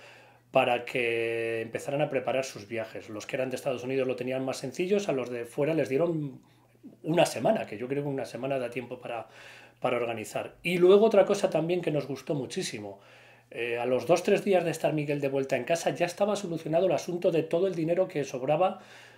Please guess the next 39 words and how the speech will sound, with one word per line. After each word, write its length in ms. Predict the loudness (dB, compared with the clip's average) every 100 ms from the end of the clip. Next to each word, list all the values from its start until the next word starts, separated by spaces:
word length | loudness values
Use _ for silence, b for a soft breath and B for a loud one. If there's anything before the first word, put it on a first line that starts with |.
| B
de 260 | -16 -4 -4
su 200 | -2 -4
mes 260 | 0 2 2
y 60 |
medio, 220 | 2 4
dos 180 | 4 2
meses 300 | 0 0 -2
que 120 | -2
iba 160 | 2 4
a 20 |
estar 260 | 2 2 0
sin 220 | 2 -4
vivir 260 | -2 -2 -2
allí. 340 | -2 -6 -8 -16
Lo 140 | -14
que 100 | -12
ellos 160 | -8 -6
llaman 220 | -4 -4
el 100 | -6
housing 420 | 0 0 0 -2
y 40 | -2
el 120 | -2
meal 220 | -2 -4
plan, 340 | 0 2 2 -4 B B
o 40 |
sea, 120 | -2
lo 120 | 0 2
que 100 | 0
es 200 | -2 -4
vivir 220 | -2 -2
y 80 | -2
comer 220 | 0 0
allí, 320 | 0 -4 -4
y 100 | -2
nos 180 | 0 2
lo 80 | 2
devolvieron 500 | 0 -2 -2 -4 -6 -16 _
ipso 300 | -10 -8 -8
facto. 420 | -4 -6 -6 -12